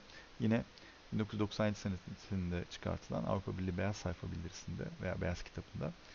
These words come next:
yenilenebilir enerji kullanım hedefi, e, iki bin on yılında yüzde on ikiye çıkartılsın, e, diye bir, e, düşünce olunmuş ve beş milyon ton sıvı biyoyakıt kullanımı yapılması için, e, gerekli yasal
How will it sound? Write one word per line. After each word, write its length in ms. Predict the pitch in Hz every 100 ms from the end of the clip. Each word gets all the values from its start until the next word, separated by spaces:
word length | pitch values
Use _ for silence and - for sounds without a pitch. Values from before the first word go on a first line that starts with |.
| - - - -
yenilenebilir 600 | 101 107 110 110 107 113
enerji 340 | 110 101 101 101
kullanım 360 | - 98 98 95
hedefi, 400 | 87 80 - 196 - - - - - -
e, 140 | 107 104
iki 260 | 101 113
bin 60 | 113
on 140 | 110
yılında 320 | 95 90 90 123
yüzde 280 | 107 104
on 100 | 110
ikiye 240 | 92 - 120
çıkartılsın, 640 | - 110 101 104 - 110 90 - - -
e, 60 | 98 98 98 101 92
diye 200 | 90 101
bir, 220 | 117 - - - - - - - -
e, 240 | 104 92
düşünce 440 | 95 - 95 90 82 - - - - - -
olunmuş 540 | - 87 90 160 - - -
ve 200 | 107 196 - - - -
beş 200 | 147 -
milyon 260 | 117 95 87
ton 160 | 151
sıvı 320 | 147 131 127 120
biyoyakıt 380 | 113 104 110
kullanımı 500 | - 101 92 85 123 160 - - - - -
yapılması 520 | - 104 95 - 98
için, 260 | - - 175 -
e, 60 | 101 95 98 -
gerekli 460 | 110 87 - 139 113
yasal 260 | 92 110